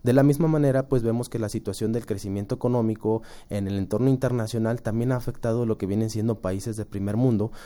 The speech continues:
como en este caso es Estados Unidos y Alemania, que en este caso, aunque son dos de las, de las naciones más fuertes que existen en el mundo, pues, vemos una, una posible, eh, recesión dentro de estos pa-,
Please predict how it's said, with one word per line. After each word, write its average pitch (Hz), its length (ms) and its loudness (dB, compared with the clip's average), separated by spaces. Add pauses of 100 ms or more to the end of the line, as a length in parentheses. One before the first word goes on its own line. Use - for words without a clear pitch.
(100)
como 113 240 4
en 117 80 6
este 113 220 0
caso 113 280 -2
es 110 80 -2
Estados 104 440 -4
Unidos 98 340 -4
y 101 40 -6
Alemania, 135 440 -4
que 113 80 -4
en 104 60 0
este 101 200 -4
caso, 110 320 2
aunque 104 260 0
son 120 200 2
dos 127 160 2
de 131 80 4
las, 117 240 0
de 101 220 0
las 92 240 -4
naciones 113 420 -2
más 113 240 0
fuertes 117 400 -2
que - 80 -8
existen 113 400 -6
en 113 100 -2
el 107 80 -2
mundo, 113 280 0 (340)
pues, 117 140 2
vemos 131 320 0
una, 131 380 2
una 120 360 2 (300)
posible, 127 680 2
eh, 101 220 0
recesión 107 640 2
dentro 107 360 2
de 107 80 6
estos - 220 -4
pa-, 127 160 0